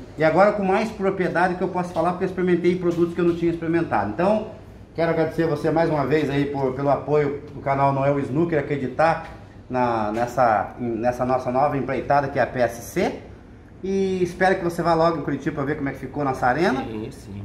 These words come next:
Speaker 1: E parabenizar aí por tudo que a gente viu e realmente a gente vê que tem um profissionalismo dentro da empresa. E é o que eu falo, pessoal, só quem tem sessenta anos de experiência pode levar até você os melhores produtos e serviços.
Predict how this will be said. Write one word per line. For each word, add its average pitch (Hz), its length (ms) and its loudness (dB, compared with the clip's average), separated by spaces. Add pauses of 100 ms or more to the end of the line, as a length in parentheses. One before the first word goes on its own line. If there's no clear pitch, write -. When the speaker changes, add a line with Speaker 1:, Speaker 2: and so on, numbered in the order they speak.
Speaker 1:
E 208 80 -8
parabenizar 240 640 2
aí 208 100 4
por 196 160 0
tudo 196 160 0
que 190 100 -2
a 180 40 4
gente 170 240 0
viu 156 360 4
e 143 120 2
realmente 160 420 2
a 165 60 2
gente 165 120 -4
vê 151 140 -2
que 156 80 -12
tem 160 100 -2
um 156 80 2
profissionalismo 151 800 0
dentro 139 220 0
da 147 100 -2
empresa. 117 460 0
E 196 60 2
é 233 40 6
o 240 60 2
que 233 80 0
eu 240 160 4
falo, 170 240 4
pessoal, 113 380 -4 (200)
só 262 340 4
quem 254 260 -2
tem 175 400 0 (160)
sessenta 254 680 2
anos 196 300 4
de 156 60 -2
experiência 151 520 -2
pode 170 320 2
levar 165 360 4
até 151 180 -2
você 123 340 -4
os 165 100 2
melhores 156 280 2
produtos 156 440 -4
e 156 60 -8
serviços. 147 460 -2